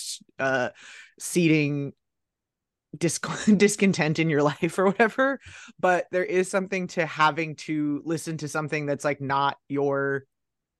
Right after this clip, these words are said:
decision and developing that kind of, like, tolerance and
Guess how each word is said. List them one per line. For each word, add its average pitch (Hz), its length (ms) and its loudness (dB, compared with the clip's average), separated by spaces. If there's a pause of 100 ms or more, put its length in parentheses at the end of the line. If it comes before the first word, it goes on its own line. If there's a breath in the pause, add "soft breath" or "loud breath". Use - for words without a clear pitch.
(320)
decision 208 760 0 (300 soft breath)
and 160 260 -4
developing 151 520 2
that 151 180 -2
kind 151 180 0
of, 139 80 -2
like, 147 260 -2 (140)
tolerance 156 640 -4
and 151 380 -6